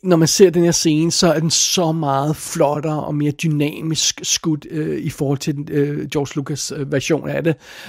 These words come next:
Øh, og det, det er en super fed scene at starte med. Og så, og så fortsætter, øh, øh, serien selvfølgelig, øh, i, øh, på, på en god, fed måde. Og, altså, den er virkelig,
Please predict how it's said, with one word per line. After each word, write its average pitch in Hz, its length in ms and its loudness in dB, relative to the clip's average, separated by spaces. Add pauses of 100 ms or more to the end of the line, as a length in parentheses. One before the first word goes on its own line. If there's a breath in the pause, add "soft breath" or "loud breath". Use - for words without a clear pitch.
Øh, 160 180 8
og - 160 0
det, 190 120 4
det 170 80 -6
er 190 60 8
en 165 60 4
super 165 280 -2
fed 160 200 -2
scene 147 300 -2
at 143 60 -4
starte 139 380 -8
med. 151 140 -6 (720 loud breath)
Og 160 120 0
så, 196 80 2 (160)
og 175 120 0
så 185 100 2 (400)
fortsætter, 160 560 2
øh, 151 220 2 (180)
øh, 147 440 -4
serien 156 280 0
selvfølgelig, 156 520 0
øh, 147 220 -4
i, 151 460 -6 (180)
øh, 160 100 -8 (160)
på, 147 200 -6
på 165 80 2
en 147 80 2
god, 160 240 4
fed 160 260 0
måde. 151 420 2
Og, 151 180 -6
altså, - 280 -6
den 151 140 2
er 143 60 2
virkelig, 165 400 4